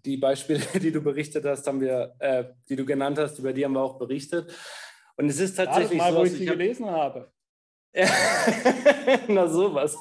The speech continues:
Speaker 1: <laughs> Nee, Spaß beiseite. Es, es gibt ja, also ich, ich habe ja selber, äh, kaufmännisches Studium und auch Finanzen und Controlling, äh, war da auch ein Schwerpunkt. Und, äh, mein Prof hat damals gesagt, äh, äh, „Follow the money“, und dann weißt du, wo es,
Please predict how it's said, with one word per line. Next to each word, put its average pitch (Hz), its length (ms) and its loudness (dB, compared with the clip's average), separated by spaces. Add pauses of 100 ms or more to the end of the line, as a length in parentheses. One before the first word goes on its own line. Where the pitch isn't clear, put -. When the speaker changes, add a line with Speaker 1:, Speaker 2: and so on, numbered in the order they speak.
(120)
Speaker 1:
<laughs> - 640 -2 (1000)
Nee, 175 260 4
Spaß 185 420 0
beiseite. 170 440 2
Es, 139 240 -4
es - 200 -8
gibt 180 200 -2
ja, 175 80 2
also 143 140 -2
ich, - 260 -6
ich 139 120 -4
habe 156 140 2
ja 151 40 2
selber, 135 1040 0
äh, 117 60 -8
kaufmännisches 147 640 -4
Studium 160 380 0
und 135 100 0
auch 127 160 -2
Finanzen 135 480 -6
und 135 120 -6
Controlling, 139 680 -2
äh, - 40 -12
war 117 500 -2
da 135 80 0
auch 135 100 -2
ein 131 100 -6
Schwerpunkt. 147 600 -4
Und, 131 380 -4
äh, 120 200 -4
mein 123 220 -4
Prof 135 260 -6
hat 143 160 -4
damals 139 380 -4
gesagt, 127 500 -6
äh, 117 580 -2
äh, 113 40 -4
„Follow 139 420 0
the 135 80 0
money“, 120 460 -2
und 123 180 -6
dann 123 160 -2
weißt 123 300 -4
du, 123 100 -8
wo 123 140 -4
es, - 360 -10